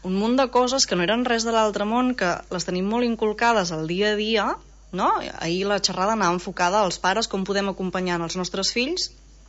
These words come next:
no? A, a, a triar i a viure els esports sense, sense prejudicis ni estereotips.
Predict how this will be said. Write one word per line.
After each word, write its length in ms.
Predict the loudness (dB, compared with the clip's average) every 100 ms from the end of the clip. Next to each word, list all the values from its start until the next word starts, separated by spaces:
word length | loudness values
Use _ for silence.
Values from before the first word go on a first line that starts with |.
| -20 -20 -8
no? 240 | 0 0 0 -8 -18 -18 -20 -8
A, 120 | -2 -2 -2
a, 680 | -2 0 0 -2 -6 -8 -10 -8
a 100 | -8
triar 540 | -4 -2 4 6 6
i 80 | 4
a 20 |
viure 220 | 2 2 4
els 100 | 4
esports 640 | 2 2 4 4 2 0 -6 -16 -4
sense, 460 | 0 4 4 4 4 4 2 0
sense 380 | 0 0 -2
prejudicis 560 | -2 -4 0 2 2 2
ni 100 | 0
estereotips. 680 | 0 -2 -4 -4 -8 -6 -8